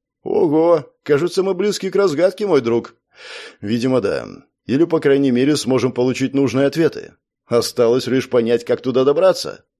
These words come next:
Парень говорит, что ни один корабль не доплывал до цели. Что думаешь?" "Пока не знаю". Разбойник встал из-за стола и посмотрел на Драка. "Спасибо за помощь, а теперь нам пора возвращаться".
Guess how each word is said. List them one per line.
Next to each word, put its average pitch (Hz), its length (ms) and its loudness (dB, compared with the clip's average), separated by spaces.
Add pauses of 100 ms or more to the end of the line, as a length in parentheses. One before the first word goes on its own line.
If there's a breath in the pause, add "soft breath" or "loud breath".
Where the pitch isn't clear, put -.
Парень 175 240 -2
говорит, 185 320 0
что 160 160 -6
ни 160 80 -2
один 160 280 0
корабль 160 400 2
не 117 100 -2
доплывал 117 440 2
до 123 140 2
цели. 60 340 -6 (220 loud breath)
Что 165 240 -2
думаешь?" 131 460 -2 (640)
"Пока 110 300 0
не 214 120 0
знаю". 160 560 0 (280)
Разбойник 143 640 -2
встал 127 320 0
из-за 107 180 -4
стола 123 400 0
и 113 60 0
посмотрел 107 560 -4
на 107 160 -2
Драка. 82 500 -4 (260)
"Спасибо 160 480 -4
за 143 120 2
помощь, 120 500 -2
а 95 160 -2
теперь 156 440 -6
нам 127 200 -2
пора 110 300 0
возвращаться". 98 800 -8